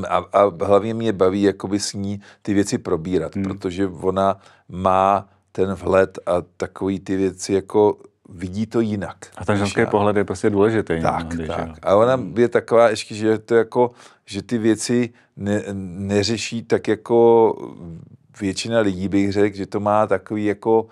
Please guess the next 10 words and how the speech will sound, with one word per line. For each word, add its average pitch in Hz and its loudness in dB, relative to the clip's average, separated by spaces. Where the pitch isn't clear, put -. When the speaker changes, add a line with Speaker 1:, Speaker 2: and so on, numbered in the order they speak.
Speaker 1:
všechno, 113 -2
eh, 92 -2
všechno 104 -8
je 110 -4
tak, 110 -4
jak 104 -6
má 104 0
být 85 -6
v - -20
podstatě. - -16